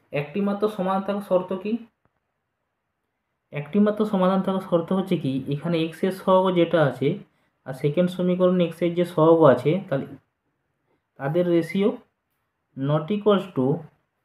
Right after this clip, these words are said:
ওয়াই যে সহগ by সেকেন্ড ইকুয়েশনের ওয়াই এর যে সহগ, তাদের ইক-, রেশিও কিন্তু not equals to হয়, অর্থাৎ এ ওয়ান by এ টু not equals to বি ওয়ান by বি টু হয়। এবার মাইনাস মাইনাসে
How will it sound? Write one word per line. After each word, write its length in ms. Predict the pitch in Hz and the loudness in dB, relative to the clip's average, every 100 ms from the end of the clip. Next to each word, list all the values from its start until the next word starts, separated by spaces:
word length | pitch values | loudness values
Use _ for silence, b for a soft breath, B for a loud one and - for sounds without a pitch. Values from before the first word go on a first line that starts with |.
| _ _ _ _ _ _ _ _ _ _ - | _ _ _ _ _ _ _ _ _ _ -2
ওয়াই 280 | 139 160 196 190 | 4 4 4 0
যে 80 | 202 - | -2 2
সহগ 300 | 185 185 151 143 220 - - _ - 135 | 6 8 8 6 4 0 -14 _ -12 0
by 160 | 135 165 165 | 4 4 2
সেকেন্ড 280 | 151 151 185 180 | -2 0 0 0
ইকুয়েশনের 460 | 180 180 180 180 185 | 0 2 2 2 2
ওয়াই 180 | 151 147 156 | 2 4 4
এর 80 | 160 | 4
যে 80 | 170 - | 0 0
সহগ, 240 | 135 123 180 - | 0 2 0 0
তাদের 260 | 131 151 - b b b _ | 2 2 0 b b b _
ইক-, 260 | 139 143 - 131 131 131 | -10 -10 -8 -2 0 2
রেশিও 300 | 143 143 160 156 | 2 2 0 0
কিন্তু 240 | 160 170 277 349 - 143 | -2 0 0 0 0 4
not 160 | 151 156 | 4 2
equals 260 | 156 170 151 | 4 4 4
to 60 | - 120 | 0 0
হয়, 120 | 110 117 | 0 0
অর্থাৎ 220 | 120 202 202 b b b - | 0 0 -2 b b b -4
এ 80 | 147 | 4
ওয়ান 180 | 175 196 202 | 4 4 4
by 120 | 202 175 | 4 4
এ 20 | 151 156 | 2 2
টু 80 | 208 180 | 4 6
not 140 | 151 156 | 4 2
equals 240 | 156 156 156 | 0 0 0
to 60 | 170 | 0
বি 80 | 143 | 2
ওয়ান 120 | 139 135 | 4 4
by 100 | 156 170 | 2 0
বি 60 | 131 113 | -2 -4
টু 60 | 101 | -8
হয়। 140 | 107 127 | -4 2
এবার 180 | 151 180 180 - | 6 6 4 -4
মাইনাস 300 | 139 143 170 170 170 | 0 0 0 0 0
মাইনাসে 280 | 170 170 | 0 -2